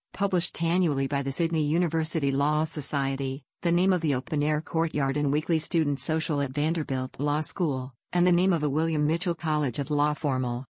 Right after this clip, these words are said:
The Blackacre Nature Preserve and Historic Homestead in Kentucky was so named by the donor of the land,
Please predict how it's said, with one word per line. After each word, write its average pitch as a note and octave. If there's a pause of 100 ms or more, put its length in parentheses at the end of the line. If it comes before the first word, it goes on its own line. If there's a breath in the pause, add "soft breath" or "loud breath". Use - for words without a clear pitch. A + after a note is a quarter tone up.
(360)
The F3
Blackacre F3
Nature D3
Preserve D3
and C#3
Historic E3
Homestead E3+
in C3+
Kentucky D#3
was C#3
so D#3
named D3
by C#3
the C#3
donor D3
of C#3
the C3+
land, C#3